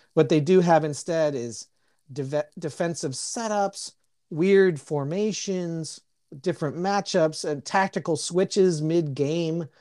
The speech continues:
I mean, I saw a subs-, um, Adel-, a substitution on Saturday in the thirtieth minute, and everybody was like, "Whoa, they're switching up the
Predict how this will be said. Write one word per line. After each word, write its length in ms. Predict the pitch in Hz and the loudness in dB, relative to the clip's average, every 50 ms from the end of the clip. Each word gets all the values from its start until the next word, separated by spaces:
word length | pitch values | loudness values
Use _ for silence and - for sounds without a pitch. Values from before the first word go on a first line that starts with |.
| _ _ _ _ _ - | _ _ _ _ _ -4
I 60 | 180 | -2
mean, 140 | 175 190 190 | 0 0 2
I 80 | 196 190 | 0 0
saw 260 | - - 233 226 226 | 0 2 2 2 2
a 60 | 226 | 2
subs-, 380 | - - 214 196 - - - - 180 | 0 0 -2 -2 -4 -6 -14 -10 -6
um, 300 | 185 170 170 170 160 165 - | -4 -2 -2 -4 -4 -4 -2
Adel-, 240 | 165 185 190 - - _ _ _ _ _ _ _ _ _ _ _ _ _ _ _ _ _ _ _ _ _ - 170 | 0 0 2 0 -2 _ _ _ _ _ _ _ _ _ _ _ _ _ _ _ _ _ _ _ _ _ -8 -8
a 60 | 156 | -6
substitution 1080 | - - 202 180 147 - 196 156 - - - 175 175 - - 165 151 143 139 135 135 - _ _ - | -6 -4 -4 -6 -4 -4 -8 -8 -6 -4 -2 -2 -2 -2 -2 -4 -4 -4 -4 -6 -10 -12 _ _ -8
on 140 | 151 143 | -8 -6
Saturday 420 | 143 - 151 135 131 131 135 131 131 | -6 -4 -2 -2 -2 -2 -2 -4 -4
in 100 | 127 131 | -4 -6
the 100 | 131 127 | -8 -10
thirtieth 640 | - - 180 185 196 196 190 165 147 139 - - 160 | -6 2 4 6 6 6 6 6 4 2 0 -4 -6
minute, 400 | 156 165 156 127 104 - - _ _ _ _ _ _ _ _ _ _ _ _ _ _ _ _ _ _ _ _ _ _ _ _ _ - - | -6 -4 -4 -4 -6 -8 -12 _ _ _ _ _ _ _ _ _ _ _ _ _ _ _ _ _ _ _ _ _ _ _ _ _ -4 -2
and 140 | 160 165 | 0 0
everybody 400 | 170 180 175 185 165 170 160 156 | 2 2 2 4 4 4 4 4
was 160 | 151 147 135 - | 2 0 -2 -4
like, 140 | 139 131 _ _ _ _ _ _ _ _ | -8 -10 _ _ _ _ _ _ _ _
"Whoa, 720 | - 240 269 294 302 302 294 294 285 277 277 262 220 170 180 | -8 -4 -2 0 0 0 0 0 0 2 2 2 0 0 -2
they're 100 | 202 202 | -4 -6
switching 640 | 190 - - - - - 285 311 - - 302 294 285 | -6 -8 -10 -12 -12 -8 -8 -8 -6 -6 -8 -6 -6
up 120 | 277 - | -6 -6
the 100 | 302 | -6